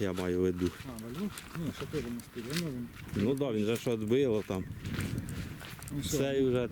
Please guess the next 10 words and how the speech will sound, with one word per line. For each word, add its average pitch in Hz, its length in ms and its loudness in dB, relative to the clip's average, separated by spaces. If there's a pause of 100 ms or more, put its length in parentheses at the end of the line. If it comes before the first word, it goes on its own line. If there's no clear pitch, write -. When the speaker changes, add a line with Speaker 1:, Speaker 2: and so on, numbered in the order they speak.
Speaker 1:
теж 160 180 6 (240)
за 135 240 0
цей. 131 260 2 (380)
Ага, 131 340 0
ось 110 260 2 (100)
ще 123 140 2
є 127 260 6
Амур. 104 340 4 (460)
Це 127 160 0
теж 110 260 2